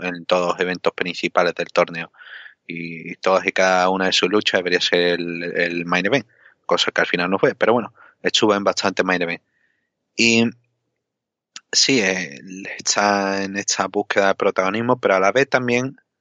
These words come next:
eh, menciona Desperado que en, en promos previas al show mencionaba que quería demostrar que la división junior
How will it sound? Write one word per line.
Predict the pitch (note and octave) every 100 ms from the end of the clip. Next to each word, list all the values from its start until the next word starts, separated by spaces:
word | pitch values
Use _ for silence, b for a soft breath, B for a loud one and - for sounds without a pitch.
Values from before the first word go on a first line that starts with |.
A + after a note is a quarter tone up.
| _ _ _ _ -
eh, | G#2 G2 G2
menciona | G2 G2 - G#2 A2 G#2+
Desperado | G#2 - F#2+ G2 G2+ G#2
que | - F#2+ F#2+ F#2 F2+ F2+ F2+
en, | F2+ F2 F2 F2+ F2+
en | F2+
promos | - F#2+ F#2+ F#2 F2+ F2+
previas | - F#2+ F#2 F#2 F#2
al | F2+
show | - F#2 F#2 G2 B B B B B
mencionaba | F#2+ F2+ - F#2 F#2 F#2+ F#2+
que | G2 F#2
quería | F#2 F#2 F#2
demostrar | F#2+ F#2 - F#2+ F#2+
que | -
la | F#2
división | F2+ F2+ - F#2+ F#2+
junior | G2 F#2+ F#2+